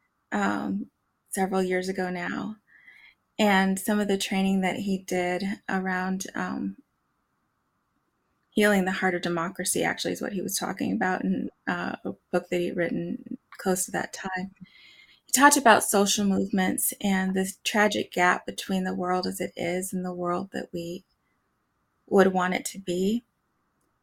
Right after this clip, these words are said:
and how people who have been revolutionary healers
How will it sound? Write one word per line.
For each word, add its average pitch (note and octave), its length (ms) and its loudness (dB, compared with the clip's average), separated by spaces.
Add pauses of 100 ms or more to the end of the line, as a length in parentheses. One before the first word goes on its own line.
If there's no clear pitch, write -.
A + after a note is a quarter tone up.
and G3+ 160 6
how G#3 440 4 (200)
people A3 540 2
who G3 300 2
have F#3+ 360 -2
been F#3 580 -4
revolutionary F#3+ 840 2
healers F#3+ 720 -2